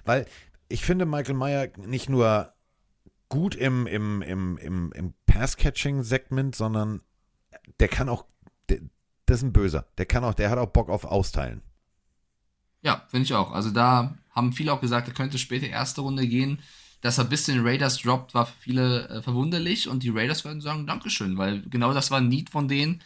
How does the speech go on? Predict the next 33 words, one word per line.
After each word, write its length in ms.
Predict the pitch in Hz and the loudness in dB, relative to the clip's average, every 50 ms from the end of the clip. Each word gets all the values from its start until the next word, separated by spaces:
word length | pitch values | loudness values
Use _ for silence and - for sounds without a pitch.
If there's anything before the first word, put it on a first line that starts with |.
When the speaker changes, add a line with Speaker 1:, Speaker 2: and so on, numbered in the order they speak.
| - - - _ _ - | -20 -20 -20 _ _ -6
Speaker 2:
Das 120 | - 131 | -2 0
ist 40 | - | 0
so 60 | 165 | 0
ein 40 | 143 | 0
klassischer, 520 | - - 143 135 - - 151 135 127 127 | 0 0 0 0 2 4 4 2 2 2
starker, 500 | - - - 127 123 127 - 135 123 117 | -2 -2 2 4 4 4 4 2 0 2
später 380 | 113 - - 123 120 117 120 107 | 0 -2 0 0 0 0 0 -4
Pick, 400 | - - 123 117 - - - _ _ - | -4 -2 -4 -4 -4 -8 -20 _ _ -6
ähm, 380 | 101 104 101 98 98 101 113 123 - | -4 0 0 0 0 -2 -4 -8 -8
den 80 | 110 110 | -4 -2
man 100 | 107 101 | 0 0
in 40 | 98 | 0
diesem 200 | 104 104 104 92 | 0 -2 -2 -2
Draft 240 | 98 95 95 - - | 0 0 -2 0 -2
hatte. 320 | 123 123 - 120 117 123 - - - _ _ _ _ _ _ _ _ _ | -6 -4 -2 -2 -4 -4 -6 -20 -20 _ _ _ _ _ _ _ _ _
Kayshon 340 | - 143 139 - 160 139 135 | 0 2 4 4 4 4 4
Boutte 340 | 135 151 151 - 156 143 | 4 2 2 4 4 4
hatte 120 | 139 135 135 | 4 4 2
ich 60 | - | 2
schon 120 | - 135 | 2 2
erwähnt, 280 | 123 120 120 127 135 139 | 2 2 2 2 2 2
dass 120 | 127 123 | 2 0
ich 60 | 123 - | 0 2
sage, 200 | 117 120 120 117 | 0 0 2 0
dass 160 | 117 117 120 | 0 -2 -4
es 140 | 113 - 127 | -4 -2 -2
ein, 160 | 113 107 - | -2 -2 0
für 80 | - | 2
mich 180 | 113 120 127 - | 2 2 2 2
der 140 | - 120 107 | 0 -2 -4
größte 420 | - - _ - 127 - - 131 | -4 -8 _ -2 0 0 0 -2
Stilpotenzial 1120 | 123 - - 139 147 143 - - 151 147 - - 143 127 123 - - 120 120 120 117 101 | -4 0 0 0 0 0 0 0 0 0 2 0 -2 -2 0 -2 0 0 0 0 0 0
mitbringt. 640 | 113 139 185 196 - - - 165 180 202 208 202 - | 0 0 -2 -2 -4 -4 0 2 2 2 2 -2 -8